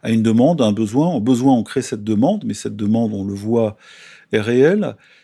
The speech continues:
Et, euh, dans le monde de la musique, on le sait, c'est très difficile de sortir des sentiers battus et, euh, de faire comme certains chansonniers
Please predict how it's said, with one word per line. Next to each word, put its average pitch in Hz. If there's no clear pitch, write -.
Et, 127
euh, 107
dans 107
le 135
monde 147
de 127
la 123
musique, 127
on 120
le 113
sait, 170
c'est -
très -
difficile 143
de 113
sortir 131
des 123
sentiers 113
battus 135
et, 143
euh, 110
de 110
faire 147
comme 123
certains 135
chansonniers 139